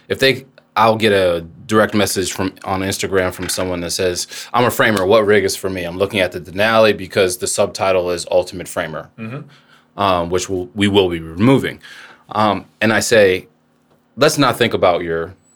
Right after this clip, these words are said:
Speaker 1: your, your trade. What I want you to do is send me a picture of your current setup,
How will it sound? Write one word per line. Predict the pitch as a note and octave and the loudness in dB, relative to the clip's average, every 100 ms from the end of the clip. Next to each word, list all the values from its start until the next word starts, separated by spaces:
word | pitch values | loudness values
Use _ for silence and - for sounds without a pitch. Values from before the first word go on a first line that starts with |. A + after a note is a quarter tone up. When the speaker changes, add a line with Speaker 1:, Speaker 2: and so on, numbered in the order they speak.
| _ _ _ - | _ _ _ -18
Speaker 1:
your, | F2+ - | -8 -2
your | C3+ | 0
trade. | - F2 F2 F#2+ - _ _ _ _ - | 2 2 2 -2 -12 _ _ _ _ -12
What | - A#2 | 2 4
I | B2+ | 6
want | C#3+ C#3+ | 4 2
you | C#3 | 0
to | C3+ | -2
do | G#2 G#2+ G2+ G2+ | -2 -2 -2 -6
is | F#2 | -6
send | - A2 | -2 0
me | A#2 | 2
a | F#2+ | 2
picture | - - C#3 - D#3 C3+ | 0 0 0 0 2 2
of | G2+ | 2
your | F#2 | 0
current | F2+ - A#2 G#2+ | -4 0 0 0
setup, | - E2 D2+ - | 0 -2 -2 -6